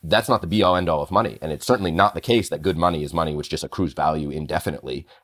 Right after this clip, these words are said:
and no one can use it or no one wants to use it because it's too expensive and, you know, it'll be worth more tomorrow. Like, that's not what makes good money. You know, that's a piece of it. And it's especially important piece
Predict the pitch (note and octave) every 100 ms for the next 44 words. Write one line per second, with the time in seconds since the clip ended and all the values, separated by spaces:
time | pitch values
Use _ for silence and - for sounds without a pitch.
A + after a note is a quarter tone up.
0 | - D2 D2+ D2+ C#2+ D2 D#2+ D#2 D2 D#2
1 | D2+ C#2+ C#2 E2 - D2 C2+ C#2 - D2+
2 | C2 - D#2+ - D2 - D#2 D#2+ - D2
3 | C#2+ C#2+ C#2+ D2 C#2+ D2 D2+ C2+ D#2 -
4 | - - C#2 - - - _ F2 - D#2
5 | D2+ C#2+ - C2+ F2 G#2+ - _ _ _
6 | - D#2+ C2 D2+ - F2 E2+ - - E3+
7 | - B1+ C#2 - E2+ D2+ - - B2 B2+
8 | A#2+ G2+ E2+ D#2 D3+ A#2+ F2 E2 D#2+